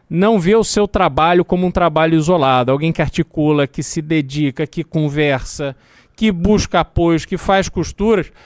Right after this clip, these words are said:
pra ver a coisa acontecer, pra ver algum avanço, por menor que seja, mas algum avanço no sentido do Brasil que a gente tanto deseja. E às vezes esse avanço não é só por uma realização,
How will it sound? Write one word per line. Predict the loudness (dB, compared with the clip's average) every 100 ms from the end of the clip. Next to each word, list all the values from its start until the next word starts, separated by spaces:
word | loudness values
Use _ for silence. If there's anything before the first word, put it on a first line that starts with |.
| _ _
pra | 2 2
ver | 2 2 2 0 _
a | -2
coisa | 0 -2
acontecer, | -2 -4 -4 -4 -4 0 2 2
pra | 0 -4
ver | -4 -8 -8
algum | -6 -8 -6 -6 -2
avanço, | -2 0 0 0
por | -2
menor | -2 -2 0 2 0 -2
que | -6
seja, | 0 0 0
mas | -4 -2
algum | -2 -2 -6 -4
avanço | -4 -4 -2 -2 -2 -6
no | -6
sentido | -6 -8 -8 -6 0 0 0 -4 _ _ -20 -20 _
do | -6 -4
Brasil | 0 2 2 2 0
que | 0 0
a | 0
gente | 0 -2 -4 -6 -6 -10 -2
tanto | -2 -2
deseja. | -4 -4 -2 -2 -2 -4 -4
E | 0
às | 0
vezes | -2 -4 -6
esse | -6 -6
avanço | -6 -2 -2 -2 -4 -8 -6
não | -8 -6
é | -6 -8 _ _
só | -8 -4 -4
por | -4 -6
uma | -4 -6
realização, | -6 -4 -2 0 -2 0 -2 -2 -2 0 -2